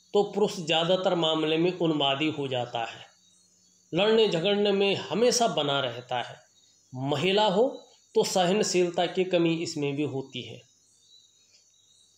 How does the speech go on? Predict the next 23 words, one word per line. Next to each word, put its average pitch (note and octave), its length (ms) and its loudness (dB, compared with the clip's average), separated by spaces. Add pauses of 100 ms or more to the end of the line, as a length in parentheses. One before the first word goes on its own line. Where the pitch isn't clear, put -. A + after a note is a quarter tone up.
(280)
क्षण B3+ 220 2
भंगुर F#3 340 2
दिमाग E3 340 2
हो D3 200 2
जाता C#3 360 -2
है, B2+ 140 -12 (440)
बात A3+ 400 0
बात G3+ 380 0
पर F#3+ 120 0
जो F#3+ 140 -2
है D#3 120 -2 (100)
चिड़चिड़ापन D#3+ 720 -2 (420)
गुस्सैल F3+ 440 0
स्वभाव D#3+ 440 0
बहुत F#3 240 0
ज़्यादा E3 260 0
आ D3+ 200 0
जाता D3 340 0
है F3+ 160 0 (420)
और G#3 200 0
गुस्से F3+ 380 2
के A3 200 0
कारण C#3+ 320 0